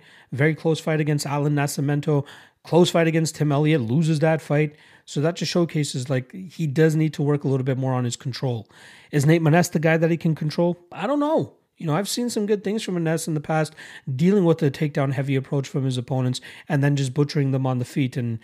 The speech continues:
you know, either knocking them out or winning the fight by decision. Tagir will likely have takedown success here. I, I don't doubt that. My concern is his ability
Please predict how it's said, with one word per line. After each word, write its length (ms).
you 80
know, 100
either 200
knocking 400
them 140
out 180
or 60
winning 260
the 60
fight 240
by 120
decision. 520
Tagir 340
will 160
likely 340
have 380
takedown 420
success 420
here. 180
I, 240
I 40
don't 220
doubt 220
that. 220
My 160
concern 420
is 120
his 180
ability 520